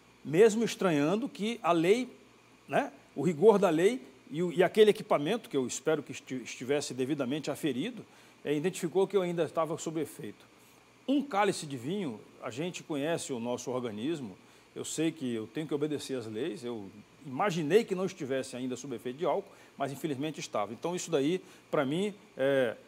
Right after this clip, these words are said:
como qualquer outro cidadão brasileiro, se você comete uma infração de trânsito, você tem que ser autuado, notificado e depois pagar por ele, se, se, se, se a coisa for correta. Quanto ao segundo, eu lamento muito que as diferenças possam ser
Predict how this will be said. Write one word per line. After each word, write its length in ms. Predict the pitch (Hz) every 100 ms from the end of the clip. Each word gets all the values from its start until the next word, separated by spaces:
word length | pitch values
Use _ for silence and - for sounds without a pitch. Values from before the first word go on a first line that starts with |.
| - - _ - -
como 220 | 175 170
qualquer 380 | 175 135 233 220
outro 340 | 185 247 208
cidadão 640 | - 226 202 151 120 220
brasileiro, 460 | 214 185 156 135 190
se 100 | -
você 240 | 170 202
comete 280 | 196 180 180
uma 40 | 170
infração 260 | 160 156
de 120 | 139
trânsito, 320 | 113 170 156 156
você 240 | 147 165
tem 180 | 139 160
que 60 |
ser 120 | - 151
autuado, 500 | 143 147 113 151 135
notificado 680 | 135 - 117 - 131 175 - - -
e 80 | 277
depois 300 | 269 240 -
pagar 260 | 220 214
por 160 | 226 214
ele, 220 | 135 107
se, 240 | - 170
se, 260 | 143 - 139
se, 200 | - 151
se 120 | -
a 60 | 147
coisa 220 | 160 143
for 140 | 156 143
correta. 440 | 143 107 - - - - - - -
Quanto 220 | 240 240
ao 80 | 226
segundo, 500 | 220 160 196 226 247 - - - -
eu 100 | 196
lamento 560 | 185 131 160 196 -
muito 460 | 107 131 160 135 117
que 160 | -
as 180 | 135 117
diferenças 920 | 135 - 135 117 151 156 - 87 - - - - -
possam 380 | 165 185 - 170
ser 380 | - 175 160